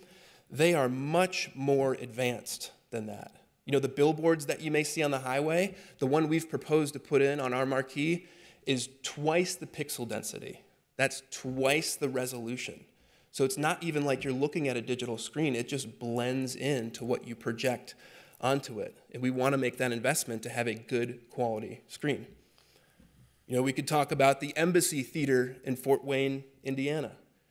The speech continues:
We could talk about the Fillmore Theater in Detroit, Michigan, a very similar story. The Lebowski Center again in Michigan. The Capri Theater. This is even happening in Minneapolis. They were redesigning their marquee, and they have digital messaging boards for the different community events that they do.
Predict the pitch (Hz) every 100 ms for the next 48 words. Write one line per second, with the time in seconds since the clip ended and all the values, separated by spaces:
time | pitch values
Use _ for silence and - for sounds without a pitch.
0 | _ _ _ 113 127 135 131 143 139 139
1 | 143 - 180 180 151 127 131 131 123 127
2 | 127 123 117 - 135 131 131 147 156 135
3 | 117 113 123 127 135 - 139 139 135 135
4 | - 147 135 - _ _ _ _ _ _
5 | - 131 139 147 156 - 139 151 139 135
6 | 135 135 139 151 170 156 120 101 - _
7 | - - _ _ - 151 175 - 196 214
8 | 208 131 110 - _ _ _ _ _ _
9 | _ - 139 151 160 160 156 160 180 156
10 | 151 156 165 165 165 165 156 175 - 120
11 | - - - - - _ _ _ _ _
12 | - 123 143 151 147 151 147 151 151 151
13 | 151 - 170 175 151 131 135 160 160 123
14 | 127 131 139 135 143 151 185 165 123 110
15 | 127 139 - 127 120 120 123 - 127 131
16 | 135 185 202 123 120 113 110 -